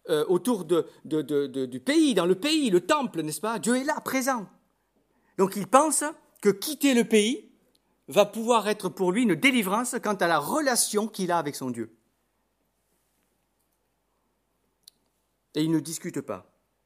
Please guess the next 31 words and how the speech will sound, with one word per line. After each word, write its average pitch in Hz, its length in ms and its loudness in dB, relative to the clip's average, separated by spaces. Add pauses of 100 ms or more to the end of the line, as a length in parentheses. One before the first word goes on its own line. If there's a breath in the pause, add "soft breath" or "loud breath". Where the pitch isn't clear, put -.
(960 soft breath)
Aucun 254 320 4
motif 220 380 0
de 185 100 2
refus, 156 520 -4
dit 131 160 -10
le 120 100 -6
texte. - 340 -12 (1500)
Il 160 120 -8
prend 160 200 -4
la 151 100 -2
route 139 220 -8
opposée. 113 380 -12 (1800)
Comme 131 200 -4
quoi, 160 380 -4 (760 soft breath)
il 139 120 -10
y 156 80 4
a 160 60 4
parfois 160 440 -2
des 139 220 -4
expressions 156 720 -2 (360)
sans 185 260 -2
les 151 140 0
mots 151 340 -2 (540)
qui 151 140 -8
veulent 151 220 2
dire 143 340 -4
tout 185 220 -12
autant 180 240 -6
que 180 140 -8
les 170 100 2
mots. 131 220 -4